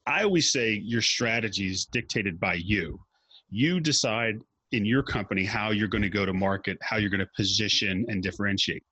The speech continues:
Your tactics should be determined by your customers and by your target audience. They should pick your tactics because they're the ones who you need to connect with. So you should be s-, listening to them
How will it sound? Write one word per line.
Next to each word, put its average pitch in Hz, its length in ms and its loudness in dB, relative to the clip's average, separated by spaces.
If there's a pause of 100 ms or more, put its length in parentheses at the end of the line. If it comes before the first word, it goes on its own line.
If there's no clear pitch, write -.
(520)
Your 104 140 2 (100)
tactics - 800 -2 (120)
should 113 220 -2
be 107 100 0
determined 107 540 0
by 98 160 0
your 90 300 -4
customers - 680 -4
and 101 80 -6
by 98 100 0
your 92 140 0
target 101 380 0
audience. 87 500 -4 (480)
They 127 400 -2
should 123 260 -2
pick - 280 -6
your 85 100 -6
tactics - 640 -10 (180)
because 113 340 0
they're 127 280 0
the 147 80 0
ones 104 320 2
who 107 300 0
you 107 160 -2
need 101 160 0
to 90 80 -2
connect 127 340 -2
with. 82 140 -2
So - 100 0
you 98 260 0
should 131 240 0
be 107 140 0
s-, - 380 0
listening 110 400 2
to 98 100 -2
them 92 480 -2